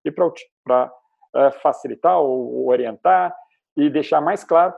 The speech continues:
pra você que vai nos escutar se realmente você se encaixa nesta certificação específica ou se parte pra outra que é, realmente é, é investimento de tempo e dinheiro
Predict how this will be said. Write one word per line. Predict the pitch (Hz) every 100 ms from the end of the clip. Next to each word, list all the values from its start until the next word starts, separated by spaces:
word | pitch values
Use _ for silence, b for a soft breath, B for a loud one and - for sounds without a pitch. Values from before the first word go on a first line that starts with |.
| -
pra | -
você | 151 147 - 135
que | -
vai | 131 135
nos | 139 131
escutar | 165 - 220 226 226 _
se | _ 320
realmente | 233 247 156 -
você | 131 -
se | 131 185
encaixa | 175 127 120 151
nesta | 139 139 135 - - 139 151 208
certificação | - - - - 135 -
específica | 127 - 208 220 - _ b b
ou | - 320
se | -
parte | - 175 190
pra | - 113
outra | 107 156 175 160
que | - 139
é, | 151 - _ -
realmente | 135 123 160 165
é, | 160
é | 156 139 135
investimento | 127 139 - 131 135 -
de | 127
tempo | - 156 175 160
e |
dinheiro | 135 127 123 147 180